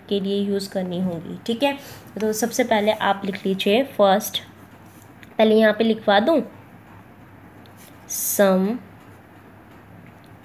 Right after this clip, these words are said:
important practical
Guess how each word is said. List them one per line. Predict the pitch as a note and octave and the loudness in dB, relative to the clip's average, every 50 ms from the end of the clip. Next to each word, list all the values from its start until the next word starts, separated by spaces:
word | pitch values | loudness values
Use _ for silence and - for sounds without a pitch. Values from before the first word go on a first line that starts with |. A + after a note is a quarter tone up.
| - - | -4 0
important | G#3 G3+ G3+ F#3+ G3 - - G3+ G3 G3 F#3+ G3 - - G#3 G3+ G#3 A3+ A3+ - - - - - - - - - - - - - - - - - - - - - - - - - - - - - - - - - - - - - - - - - - - - - - - - - - - - - - - - - - - - - - - - - - - | 2 2 2 2 0 2 4 4 4 4 2 0 -2 0 0 2 2 0 -4 -6 -10 -12 -12 -14 -16 -20 -20 -20 -20 -20 -20 -20 -20 -20 -20 -20 -20 -20 -20 -20 -20 -20 -20 -20 -20 -20 -20 -20 -20 -20 -20 -20 -20 -20 -20 -20 -20 -20 -20 -20 -20 -20 -20 -20 -20 -20 -20 -20 -20 -20 -20 -20 -20 -20 -20 -20 -20 -20 -20 -20 -20 -20 -20 -20 -6 -2
practical | G#3+ G3+ F#3+ - - G3+ F#3+ G3 - G3 G3 G3+ A#3 | -2 -2 -2 -2 -6 -8 -4 0 2 4 4 4 2